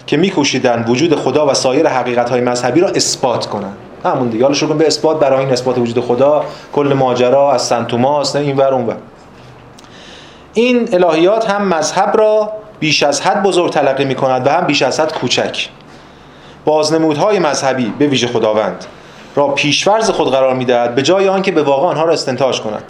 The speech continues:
و با این همه محتوای مذهب را تحلیل می‌برد. این یزدان شناسی، همون الهیات، خدا را فقط یک ابژه تلقی می‌کند. فروکاستن خدا به یه چیز که حالا بگیم هست یا نیست،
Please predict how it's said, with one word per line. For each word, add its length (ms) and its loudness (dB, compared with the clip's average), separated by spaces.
و 80 2
با 140 2
این 100 0
همه 260 0
محتوای 600 0
مذهب 380 -2
را 80 2
تحلیل 360 0
می‌برد. 360 -4
این 240 2
یزدان 220 0
شناسی، 520 0
همون 320 0
الهیات، 380 2
خدا 540 0
را 140 2
فقط 340 0
یک 220 -2
ابژه 260 2
تلقی 340 0
می‌کند. 460 -4
فروکاستن 600 0
خدا 240 2
به 120 2
یه 100 4
چیز 440 -4
که 80 -2
حالا 120 2
بگیم 180 -2
هست 360 -2
یا 80 2
نیست، 360 -6